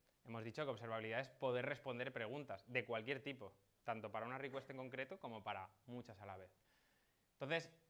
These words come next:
tenemos que poder juntar estos white events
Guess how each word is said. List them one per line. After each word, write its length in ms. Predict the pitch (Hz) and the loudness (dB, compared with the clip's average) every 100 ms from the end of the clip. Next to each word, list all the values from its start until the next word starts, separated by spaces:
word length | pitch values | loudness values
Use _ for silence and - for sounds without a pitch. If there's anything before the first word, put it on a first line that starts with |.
| _ _ _ _ _ _ _ | _ _ _ _ _ _ _
tenemos 460 | - 151 165 196 - | 6 8 6 2 2
que 100 | 190 | 2
poder 560 | 156 160 185 165 123 - - | 4 4 4 4 0 -8 -4
juntar 420 | 135 127 135 151 | -2 2 4 4
estos 260 | 165 180 151 | 4 0 2
white 260 | 156 156 156 | 4 4 4
events 500 | 175 185 240 - | 2 0 -2 -8